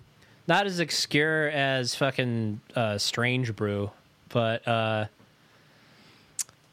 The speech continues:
I think my favorite bit in Canadian Bacon is when Dan Aykroyd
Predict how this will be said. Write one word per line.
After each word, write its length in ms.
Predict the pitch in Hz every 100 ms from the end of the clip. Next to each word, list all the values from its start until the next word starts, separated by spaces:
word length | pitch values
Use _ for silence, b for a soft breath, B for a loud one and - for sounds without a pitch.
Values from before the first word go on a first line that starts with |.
| _ - _ _ - -
I 60 | 143
think 220 | 202 214
my 100 | 190
favorite 540 | 156 - 156 170 165 127
bit 260 | 143 143
in 160 | 135 131
Canadian 580 | 131 123 123 127 120 117
Bacon 640 | 117 117 - 117 113 -
is 920 | 123 117 113 110 110 107 117 - - - _ -
when 280 | 131 113 110
Dan 280 | 127 131 151
Aykroyd 760 | 147 139 - 127 123 120 113